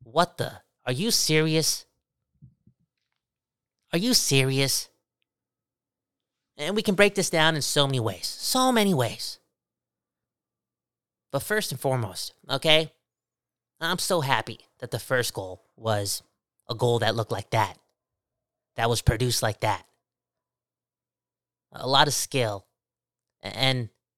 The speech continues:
an elite release. Let's be honest, let's be real. That was, that was throwback.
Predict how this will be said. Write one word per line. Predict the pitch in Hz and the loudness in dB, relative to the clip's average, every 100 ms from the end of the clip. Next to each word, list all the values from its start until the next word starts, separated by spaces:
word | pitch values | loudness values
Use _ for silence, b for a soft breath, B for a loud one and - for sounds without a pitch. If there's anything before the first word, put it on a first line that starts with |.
| _ | _
an | 131 143 151 | -10 -2 2
elite | 143 143 175 - - | 2 2 -2 -6 -6
release. | 127 131 107 - - - _ _ _ _ _ _ _ _ _ _ _ _ _ - | -2 -2 -2 -4 -4 -10 _ _ _ _ _ _ _ _ _ _ _ _ _ -12
Let's | 160 | -8
be | - 165 | -4 0
honest, | 147 147 - | 0 0 0
let's | 135 | -4
be | - 120 | -4 -6
real. | 113 98 - _ _ _ _ _ _ _ _ _ _ _ - | -6 -8 -12 _ _ _ _ _ _ _ _ _ _ _ -4
That | 107 120 | 0 2
was, | 143 143 - _ _ _ _ - | 2 0 -4 _ _ _ _ 2
that | |
was | 143 | 2
throwback. | - 156 156 131 - | 4 4 6 4 0